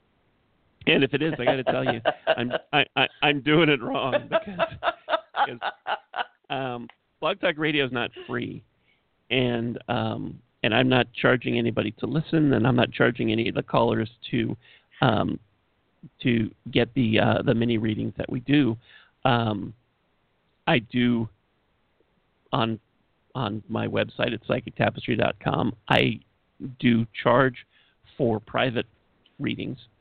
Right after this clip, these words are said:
Speaker 1: sessions, what have you, and, um, and Michelle, I'm sure that you do as well. And
Speaker 2: I do.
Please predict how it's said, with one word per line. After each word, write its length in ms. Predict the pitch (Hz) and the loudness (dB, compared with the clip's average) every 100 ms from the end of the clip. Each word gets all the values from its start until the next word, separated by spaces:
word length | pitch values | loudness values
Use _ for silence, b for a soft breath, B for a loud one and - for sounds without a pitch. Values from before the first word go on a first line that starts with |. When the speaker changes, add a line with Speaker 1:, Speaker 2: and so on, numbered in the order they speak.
| - | -4
Speaker 1:
sessions, 440 | - - - - - _ _ _ _ _ _ _ _ _ _ - 117 117 _ - | -2 -2 -8 -10 -14 _ _ _ _ _ _ _ _ _ _ -14 -14 -14 _ -6
what 200 | - 120 | -2 0
have 200 | 113 117 | -2 -4
you, 180 | 117 - - | -4 -4 0
and, 360 | 113 113 123 - | 2 2 -4 -2
um, 340 | 123 117 - - | 0 0 -2 -2
and 160 | 117 117 | 0 0
Michelle, 300 | 120 113 - | -2 -2 -2
I'm 100 | 135 - | -4 -6
sure 120 | - | -6
that 140 | - - | -6 -6
you 200 | - 139 | -2 0
do 220 | - - | 2 2
as 160 | - 123 | 2 2
well. 340 | 131 123 - - B B B B _ - | 2 2 0 -6 B B B B _ 0
And 400 | 135 120 117 113 | 2 4 2 2
Speaker 2:
I 140 | 117 - - | 0 -2 -14
do. 340 | 220 208 - | -14 -4 -4